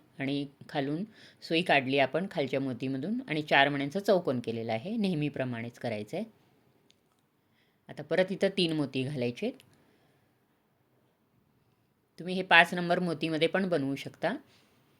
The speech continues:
आणि परत त्याच मोतीमधून काढायचं आणि इथं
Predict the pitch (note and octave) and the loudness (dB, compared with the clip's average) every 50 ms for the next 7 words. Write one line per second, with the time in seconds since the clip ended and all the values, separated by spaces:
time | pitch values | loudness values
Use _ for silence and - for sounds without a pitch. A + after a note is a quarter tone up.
0 | _ _ _ - - _ _ _ _ _ _ _ _ _ _ _ _ _ _ _ | _ _ _ -20 -20 _ _ _ _ _ _ _ _ _ _ _ _ _ _ _
1 | _ _ _ _ _ _ _ _ _ _ _ _ _ _ _ _ C#3+ C#3+ - - | _ _ _ _ _ _ _ _ _ _ _ _ _ _ _ _ -18 -14 -8 -6
2 | C#3+ D3 D3 - C#3+ C3+ C3 - C#3+ C3 B2 - B2+ B2 B2 A#2 B2 C#3+ C#3+ C#3 | -6 -4 0 2 2 2 2 0 -4 -6 -4 -4 -4 -6 -4 -4 -6 -4 -2 0
3 | B2+ A#2+ A#2+ A#2+ B2 - F#3 B3 - - _ _ _ _ _ _ _ - D3 D3 | 0 2 0 -2 -2 -6 -10 -10 -10 -12 _ _ _ _ _ _ _ -14 -10 -6
4 | D3+ | -6